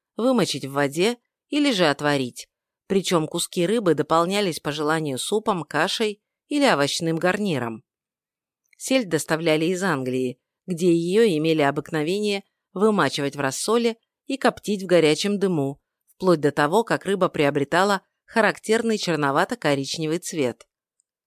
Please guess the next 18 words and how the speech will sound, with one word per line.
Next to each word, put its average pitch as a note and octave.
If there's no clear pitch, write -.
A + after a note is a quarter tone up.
Шотландская F3
сельдь, D3
в -
свою D3+
очередь, A3
была D#3+
ярко-красной E3
и D4
достаточно C4
жёсткой F3
и -
сухой. C#3
Красноватую E3
жирную D#3
сельдь A3+
и G#3
копчёного E3+
лосося D3+